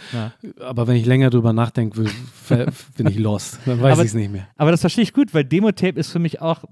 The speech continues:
Speaker 1: finde ich, ist ein sehr besonderes Album im ganzen Katalog. Äh, also einmal tatsächlich wegen diesem super schicken Artwork, aber auch, weil das irgendwie, das hatte plötzlich eine andere Stimmung. Also es,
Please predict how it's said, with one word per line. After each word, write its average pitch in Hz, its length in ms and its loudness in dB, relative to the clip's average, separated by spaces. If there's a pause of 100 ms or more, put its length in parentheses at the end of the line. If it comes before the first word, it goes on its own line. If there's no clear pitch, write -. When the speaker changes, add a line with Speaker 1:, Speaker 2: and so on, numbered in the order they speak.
(160)
Speaker 1:
finde 175 280 -2
ich, - 160 -6
ist - 220 -10
ein 127 280 -12
sehr 147 140 0
besonderes 175 540 2
Album 113 340 2
im 110 100 2
ganzen 104 260 -2
Katalog. 104 560 -4 (140)
Äh, 120 120 0
also 120 280 -4
einmal 156 400 0 (100)
tatsächlich 151 380 -2
wegen 156 160 2
diesem 156 300 2
super 156 460 -2
schicken - 260 -6
Artwork, 160 540 0 (420)
aber 147 240 -6
auch, 160 240 -2
weil 160 160 2
das 156 180 0
irgendwie, 160 840 0 (100)
das - 180 -6
hatte 170 300 -4
plötzlich - 560 -6
eine 170 160 -4
andere 165 300 -2
Stimmung. 120 600 0 (460)
Also 131 220 -2
es, 135 140 -6